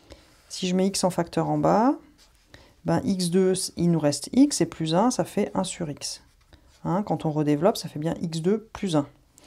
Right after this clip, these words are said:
Donc une fois que j'ai fait ça, bah, je peux faire ma simplification, enlever les x là, et donc je récupère log de x sur x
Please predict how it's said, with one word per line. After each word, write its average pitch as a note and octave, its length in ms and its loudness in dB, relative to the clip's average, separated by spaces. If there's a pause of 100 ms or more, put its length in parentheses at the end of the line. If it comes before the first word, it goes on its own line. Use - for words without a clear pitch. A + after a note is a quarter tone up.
(760)
Donc G#3+ 260 4
une G#3 60 -2
fois C#4 160 8
que A#3 80 4
j'ai A3 80 6
fait G#3 120 4
ça, G#3 160 8
bah, F#3+ 120 8
je F3+ 80 2
peux G3 100 4
faire G#3+ 180 4
ma F#3+ 120 8
simplification, F3+ 840 2
enlever F3 240 4
les D#3+ 140 2
x E4+ 300 0
là, A#3+ 260 4 (160)
et E3+ 80 -2
donc E3+ 180 0
je E3 80 -4
récupère F#3 640 0
log E3+ 240 2
de D#3 100 -4
x A#3+ 260 0
sur - 460 -4 (140)
x - 340 -4